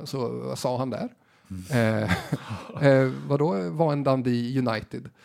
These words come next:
Speaker 1: Eh, så, eh, då har de försökt reda ut då, är det här någon slags, eh, är det välkänt då att det här är slang för att vara en idiot
Speaker 2: Mm.
Speaker 1: i Nigeria? Vilket det då visar sig vara.
Speaker 2: Mm.
Speaker 1: I artikeln så, eh, uttalar sig flera Dundeebor med nigerianskt påbrå att ja, absolut, så här, det kunde man höra.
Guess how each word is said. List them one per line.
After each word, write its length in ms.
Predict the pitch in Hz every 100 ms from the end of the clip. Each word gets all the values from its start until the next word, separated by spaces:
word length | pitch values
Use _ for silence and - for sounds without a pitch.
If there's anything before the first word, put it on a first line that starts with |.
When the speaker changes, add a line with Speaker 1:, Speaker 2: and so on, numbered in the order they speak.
| - - -
Speaker 1:
Eh, 300 | 120 113 110 -
så, 380 | - 139 131
eh, 220 | 131 127 127
då 100 | 139
har 80 | 143
de 120 | 127
försökt 240 | 113 120 123
reda 220 | 135 135
ut 280 | 160 175 -
då, 180 | 113
är 140 | 113 123
det 60 |
här 180 | 127 131
någon 120 | 180 180
slags, 520 | - 127 - - 139
eh, 260 | 123 113 113 131
är 100 | 139
det 60 |
välkänt 580 | 160 127 107 - 233 233
då 140 | 117
att 100 | 113
det 60 | 123
här 120 | 120
är 40 | 143
slang 360 | - 151 175
för 120 | -
att 60 | 127
vara 80 | 117
en 80 | 120
idiot 680 | 127 160 220 - _ - -
Speaker 2:
Mm. 260 | 110 131 -
Speaker 1:
i 160 | 151 120
Nigeria? 420 | 120 107 113 - -
Vilket 260 | 135 156 190
det 60 |
då 100 | 156
visar 260 | 123 123 127
sig 120 | 175
vara. 380 | 147 147 110 - -
Speaker 2:
Mm. 200 | 82 131
Speaker 1:
I 100 | 151
artikeln 520 | 160 143 - 117 110
så, 320 | - 139 123 113
eh, 140 | 120 127 131
uttalar 380 | 123 - 113 113
sig 160 | 120
flera 440 | 117 110 113 117 110
Dundeebor 520 | 127 120 113 117 135
med 120 | 127 120
nigerianskt 400 | 120 120 113 -
påbrå 420 | 139 120 156 147
att 140 | 113
ja, 120 | 110 95
absolut, 540 | - 208 151 110 -
så 100 | -
här, 100 | 123
det 80 | 127
kunde 240 | - 139
man 120 | 151
höra. 300 | 160 131 117